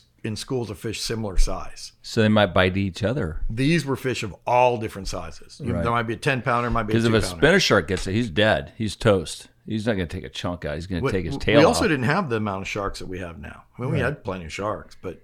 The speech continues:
Speaker 1: not like we see now.
Speaker 2: And that's because of the lack of longliners, if I'm not mistaken. Once they
Speaker 1: Longliners
Speaker 2: stopped the
Speaker 1: and,
Speaker 2: long
Speaker 1: and netters. There were guys that netted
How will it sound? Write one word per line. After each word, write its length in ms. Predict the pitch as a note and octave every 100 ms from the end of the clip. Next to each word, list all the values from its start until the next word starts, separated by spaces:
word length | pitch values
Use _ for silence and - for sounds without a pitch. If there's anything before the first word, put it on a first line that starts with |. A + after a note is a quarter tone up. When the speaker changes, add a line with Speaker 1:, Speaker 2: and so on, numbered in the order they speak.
| -
Speaker 1:
not 240 | A2 G#2+
like 160 | A2 F2+
we 60 |
see 180 | F2+ F2+
now. 360 | E2 F2 D#2+ - _ - - -
Speaker 2:
And 120 | B2
that's 140 | D#3 -
because 460 | A#2+ C#3+ A#2+ F#2+
of 100 | G2+
the 60 | F#2+
lack 240 | G2 G2+
of 80 | F#2+
longliners, 760 | F2+ F#2 A2+ A2 F2 E2+ E2+ F2
if 100 | E2+
I'm 140 | E2+
not 160 | E2+ -
mistaken. 540 | E2 - D#2 - D2+
Once 280 | E2+ C#3 C#3+
they 60 | C#3
Speaker 1:
Longliners 120 | C#3
Speaker 2:
stopped 200 | G#2+ G2
the 60 | B2+
Speaker 1:
and, 140 | F#2+
Speaker 2:
long 160 | F2+ F2
Speaker 1:
and 100 | C3
netters. 340 | B2+ C#3 C#3+
There 80 | A#2+
were 60 | G#2
guys 220 | B2 B2
that 140 | A2 G#2+
netted 380 | G2 A2 A#2